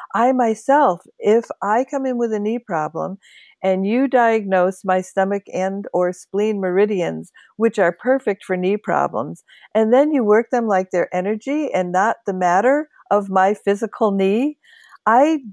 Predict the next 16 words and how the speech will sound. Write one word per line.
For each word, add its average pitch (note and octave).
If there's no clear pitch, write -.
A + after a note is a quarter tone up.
really F#3
get E3+
upset. -
<laughs> -
I A3+
don't B3+
think A3+
there's G#3
a G3
difference F#3
between F#3
the F#3+
physical F#3+
and E3+
the E3
mental. F3+